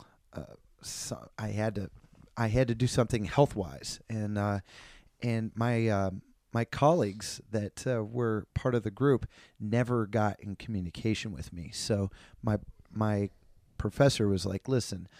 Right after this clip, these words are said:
I'll give you a, a subject,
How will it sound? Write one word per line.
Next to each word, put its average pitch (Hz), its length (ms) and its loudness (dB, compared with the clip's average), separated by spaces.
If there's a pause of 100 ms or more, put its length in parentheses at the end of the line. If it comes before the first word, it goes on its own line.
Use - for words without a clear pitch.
(320)
I'll 123 160 4
give 131 200 2
you 135 360 6
a, 107 480 0 (440)
a 104 100 -2
subject, 110 680 2